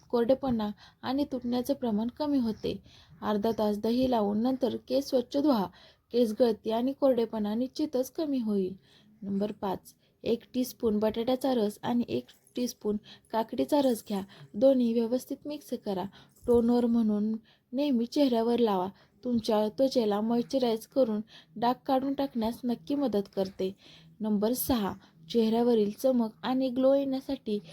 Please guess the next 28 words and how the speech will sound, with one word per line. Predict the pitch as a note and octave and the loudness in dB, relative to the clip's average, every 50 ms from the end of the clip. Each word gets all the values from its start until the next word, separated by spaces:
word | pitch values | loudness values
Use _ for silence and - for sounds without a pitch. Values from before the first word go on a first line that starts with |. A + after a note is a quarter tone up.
| - - _ | -20 -20 _
दहा | - G#3 C#4 C#4 C4+ A#3+ A3+ A3+ A3+ - _ _ | -8 -4 -2 -2 -2 -2 -4 -4 -8 -12 _ _
बदाम | B3+ C4 B3+ A#3 A3 A3 A3 G#3+ | 0 0 2 2 0 -2 -2 -2
रात्रभर | G#3+ G#3 G#3 - - A#3+ B3 A#3+ B3+ C4+ | -2 -2 -2 -2 -2 -2 0 2 2 2
भिजत | C4+ C#4+ D4 A#3 G3+ A3 G#3+ - - | 4 4 2 2 2 -2 -6 -4 -2
ठेवा | C4+ B3+ G#3 F#3 F#3+ G3 - - - - _ _ _ _ | 0 0 0 0 -4 -6 -12 -20 -20 -20 _ _ _ _
आणि | A3+ A#3+ B3+ B3 A#3+ | -4 -2 0 0 0
सकाळी | A#3 - - A#3 - - G#3 G3+ A3+ B3+ | 0 -2 -6 -8 -4 -2 0 0 0 0
त्याची | - - D4 C#4 - - A3+ | 0 0 0 0 0 -6 -10
साल | A3 - - A#3+ A3+ A3+ | -8 -4 -2 0 0 -2
काढून | A3+ - C4 A#3+ A3 A3+ A#3+ | -2 -4 -4 -4 -2 -2 -4
पेस्ट | B3+ - D4+ D4+ C#4 - - | -2 -2 -2 -2 -2 -4 -6
बनवा. | A3+ A3 G#3 G3+ G3 F#3+ G3 G3 - - - - _ _ | -4 -2 0 0 0 -2 -2 -6 -10 -20 -20 -20 _ _
आता | - - G3+ - - | -8 -8 -6 -2 0
या | G#3+ G#3+ G#3 G3+ | 2 2 2 2
बदामाचा | G3 G3 G#3 G3+ A#3 A#3+ B3 B3 B3 A#3+ - G#3+ | 4 2 2 2 2 0 0 0 -2 -2 -6 -10
पेस्टमध्ये | G#3 - B3+ C4 C4 - - C#4 C4+ B3 G#3+ A3 A3 A3 - - - - _ _ - | -6 -2 -2 -2 -2 -2 -4 -2 -2 0 0 0 -2 -4 -8 -16 -20 -20 _ _ -2
एक | - C#4 C#4 - - | -2 -2 -2 -4 -2
टीस्पून | - D#4 D4+ - - - B3 A#3 A3+ G#3+ - | -2 -2 -2 -2 -6 -4 -4 -4 -2 -4 -2
ओट्स, | - C4 C4+ A#3+ F#3+ - - - - _ _ _ _ _ | 2 4 4 4 2 0 -10 -18 -20 _ _ _ _ _
एक | - - A#3+ - _ | -6 -6 -6 -6 _
टीस्पून | - D4+ D4 - _ - A#3 A#3 B3 | -6 -6 -6 -6 _ -8 -4 -4 -2
मध | C4+ C#4+ C#4+ B3+ A3 G#3 - _ - - _ _ - | 0 2 2 2 2 0 -4 _ -20 -20 _ _ -6
आणि | A3+ A#3+ B3+ A#3+ A#3 A3+ - | -4 0 2 2 2 0 -2
थोडेसे | - A#3 G#3+ G#3 A3+ A3 A3 C4 B3+ | -2 -2 0 0 -2 -2 2 0 4
दही | A#3 C4 B3+ B3 A#3+ | 4 6 4 4 2
घालून | A#3+ C4 C4 A#3+ G#3 G#3 G#3 G#3 - _ - _ _ _ _ | 0 0 0 0 0 0 0 -2 -6 _ -20 _ _ _ _
मिक्स | B3+ C#4+ C#4+ - - - A3+ - | -8 -8 -8 -6 -6 -6 -6 -4
करा. | - G3 F#3 | -6 -8 -8